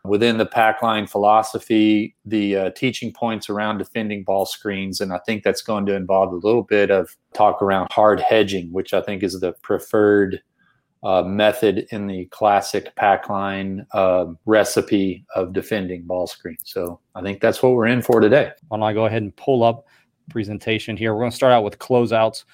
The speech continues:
Speaker 2: We'll kind of work through each of these here. We've said, like, some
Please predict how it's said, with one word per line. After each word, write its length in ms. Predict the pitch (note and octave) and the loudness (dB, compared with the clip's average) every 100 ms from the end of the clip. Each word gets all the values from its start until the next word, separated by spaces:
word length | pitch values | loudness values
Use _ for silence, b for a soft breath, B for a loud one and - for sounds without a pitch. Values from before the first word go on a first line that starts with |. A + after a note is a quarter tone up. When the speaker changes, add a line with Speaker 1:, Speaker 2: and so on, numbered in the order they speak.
| b b _ | b b _
Speaker 2:
We'll 80 | _ | _
kind 160 | A#2 | -6
of 60 | G#2 | -4
work 200 | G#2+ G#2 | -4 -6
through 300 | - G#2+ G#2 - | -6 -4 -4 -6
each 180 | G#2 | -8
of 80 | G#2 | -6
these 220 | G#2 G#2 | -6 -6
here. 240 | - A2 G#2+ | -2 -2 0
We've 200 | G2+ F#2 | -4 -8
said, 300 | - - A2+ | -14 -6 -4
like, 140 | G#2+ G2 G2+ - | -4 -6 -12 -20
some 380 | - G2+ G#2+ | -16 -12 -12